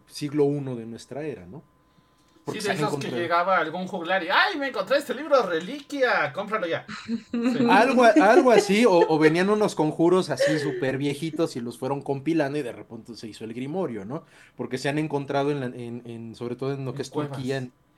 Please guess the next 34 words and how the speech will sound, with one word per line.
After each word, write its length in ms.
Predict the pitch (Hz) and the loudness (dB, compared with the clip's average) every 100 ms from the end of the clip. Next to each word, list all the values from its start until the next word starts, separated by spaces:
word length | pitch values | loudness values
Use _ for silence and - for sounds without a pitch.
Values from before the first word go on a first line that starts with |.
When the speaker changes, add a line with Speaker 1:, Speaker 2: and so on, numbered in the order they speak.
| _ | _
Speaker 2:
¿no? 140 | 151 185 | -16 -14
Speaker 1:
en, 160 | 113 139 | -12 -8
en 160 | 131 | -6
cuevas, 440 | 127 151 156 160 139 | 2 4 4 2 0
en, 160 | 127 | -6
eh, 100 | 127 | -6
pero 140 | 127 127 | -6 -6
en 60 | |
ciudades 460 | 123 127 131 165 - | -6 -4 -4 -4 -6
también, 300 | 127 127 143 | -8 -8 -8
en 140 | 123 | -8
Éfeso, 400 | 120 131 139 131 113 | -8 -8 -8 -10 -10
en 100 | 104 | -8
Sardis, 520 | 127 123 135 202 - _ - - _ | -8 -6 -8 -12 -16 _ -20 -20 _
se 120 | - 143 | -2 0
han 80 | 147 | 0
encontrado 520 | 139 135 131 135 139 | -2 -4 -2 -2 -2
placas 340 | 135 131 135 | -4 -4 -4
de 80 | 127 | -4
bronce 320 | 120 123 131 | -4 -6 -8
con 160 | 131 110 | -10 -12
conjuros, 480 | 98 107 - 123 123 | -14 -12 -6 -6 -6
así 180 | 123 131 | -8 -4
como 240 | 147 135 | -2 -2
a, 140 | 123 135 | -2 -2
a 160 | 139 | -2
la 160 | 131 139 | -2 -2
usanza 360 | 139 190 208 226 | 0 -2 0 0
del 120 | 143 | 0
mercado 420 | 131 131 147 190 | -4 -4 -2 0
de 120 | 135 | -2
Sonora, 420 | - 98 117 123 180 | -4 -12 -10 -6 -6
así 200 | - 123 | -6 -6
de, 200 | 120 | -6